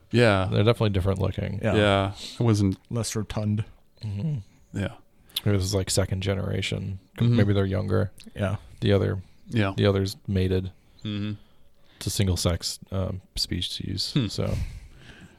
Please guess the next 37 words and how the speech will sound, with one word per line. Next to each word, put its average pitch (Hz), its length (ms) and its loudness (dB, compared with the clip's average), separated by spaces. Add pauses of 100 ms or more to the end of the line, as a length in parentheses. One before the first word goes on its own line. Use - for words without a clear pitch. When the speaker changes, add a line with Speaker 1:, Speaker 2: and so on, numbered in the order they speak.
(240)
Speaker 1:
I 117 40 -2
Speaker 2:
Yeah. 107 60 2
Speaker 1:
did 143 140 4
like 123 240 4 (360)
the 117 100 6
fight - 480 4
where 98 380 4
he 98 640 0
had, 95 260 2
like, 98 140 2
the 104 80 0
electric 95 520 0
gauntlet 101 420 0 (460)
Speaker 3:
Yeah. 113 160 4
Speaker 1:
or, 98 80 4
like, 90 160 0
knuckles 98 380 2
that 107 100 2
he 110 60 4
put 113 160 2
on. 113 240 2
Speaker 3:
Yeah. 104 240 -6
Speaker 1:
That 101 100 0
was 98 100 2
pretty 113 200 2
badass. 110 520 0 (360)
Speaker 3:
Yeah. 110 180 -6 (340)
Speaker 1:
Um, 92 400 2
so - 180 2
yeah, 104 200 6
I - 40 8
wanna 107 160 8
see 107 120 4
more 98 160 6
of 92 80 4
that 90 140 0
character. 92 500 -2